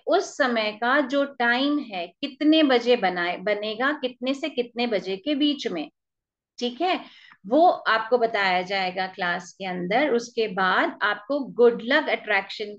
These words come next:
की साधना कैसे की जाती है वो बताया जाएगा, और आपको अष्ट सिद्धि पोटली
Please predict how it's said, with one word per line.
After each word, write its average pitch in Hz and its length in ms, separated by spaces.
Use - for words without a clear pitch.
की 214 100
साधना 190 480
कैसे 190 360
की 196 200
जाती 202 500
है 247 100
वो 240 240
बताया 190 520
जाएगा, 175 680
और 294 240
आपको 233 680
अष्ट 349 380
सिद्धि 254 400
पोटली 214 600